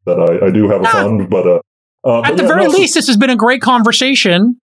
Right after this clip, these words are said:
Speaker 1: Yeah.
Speaker 2: Uh, and you're obviously well versed in all of this. So either you're a quick study and this is a
Speaker 1: <laughs>
Speaker 2: complete fake, or you're in it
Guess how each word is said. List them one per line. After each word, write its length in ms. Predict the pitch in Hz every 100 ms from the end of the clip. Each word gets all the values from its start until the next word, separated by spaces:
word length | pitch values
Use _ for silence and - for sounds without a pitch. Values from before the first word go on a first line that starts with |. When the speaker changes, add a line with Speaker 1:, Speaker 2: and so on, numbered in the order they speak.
| _ -
Speaker 1:
Yeah. 320 | 208 202 202
Speaker 2:
Uh, 60 | 202
and 220 | 214 214
you're 320 | 214 214 202 196
obviously 400 | 180 359 208 233
well 220 | 208 202
versed 320 | 190 339 -
in 80 | 233
all 180 | 170 165
of 80 |
this. 260 | 156 233 -
So 220 | 214 190
either 320 | 202 196 214
you're 260 | 220 202 196
a 60 | 190
quick 240 | - 226
study 480 | - 190 190 285 -
and 220 | 196 180
this 120 | 180
is 160 | 196 180
a 160 | 185
Speaker 1:
<laughs> 0 |
Speaker 2:
complete 520 | 180 175 196 214 220 -
fake, 380 | 214 226 339 - _ _ _ _ -
or 360 | 208 269 359 - _ _ -
you're 240 | 185 220
in 180 | 196 214
it 140 | 302